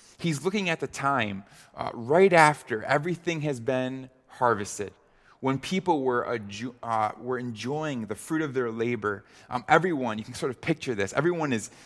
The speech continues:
they've worked so hard, uh, they've, they've, they've reaped the harvest, and now everyone is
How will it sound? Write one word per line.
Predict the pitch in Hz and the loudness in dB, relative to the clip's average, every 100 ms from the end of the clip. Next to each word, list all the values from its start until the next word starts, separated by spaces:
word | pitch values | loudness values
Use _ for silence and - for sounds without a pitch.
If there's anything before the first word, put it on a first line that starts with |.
| - - | -20 -6
they've | 127 | -4
worked | 131 151 | -2 -4
so | - 117 | -4 -6
hard, | - 151 151 156 156 147 - - | -4 2 4 6 4 0 -10 -8
uh, | - 120 | -4 -2
they've, | 123 127 - | -2 -4 -2
they've, | 127 110 - _ _ - | -6 -6 -16 _ _ -6
they've | 120 107 123 143 | -4 -4 -10 -8
reaped | 165 160 - - | -6 -8 -14 -12
the | |
harvest, | 127 - 151 143 143 143 - | -8 2 2 4 2 0 -6
and | 131 | 0
now | 143 | 2
everyone | 156 151 117 | 2 0 -2
is | 104 | -8